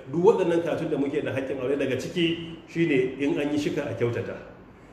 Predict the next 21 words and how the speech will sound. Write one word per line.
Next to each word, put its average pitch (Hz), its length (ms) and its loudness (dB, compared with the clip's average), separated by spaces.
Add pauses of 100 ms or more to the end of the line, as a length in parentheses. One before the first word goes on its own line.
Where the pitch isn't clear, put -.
(220)
In 165 200 4
an 175 140 4
yi 180 60 6
shika 165 360 -2
a 135 180 -2
batta 180 360 2
ta 147 160 -2
zauna 151 500 2
a 113 60 -4
cikin 143 420 -2
gidanta, 156 640 2
kada 135 300 -2
a 123 80 -4
fitar 147 380 -4
da 139 120 0
ita 147 180 -4
kamar 135 280 0
yadda 139 400 0 (220)
Suratul 190 600 4
Talaq 147 400 0
ta 143 100 0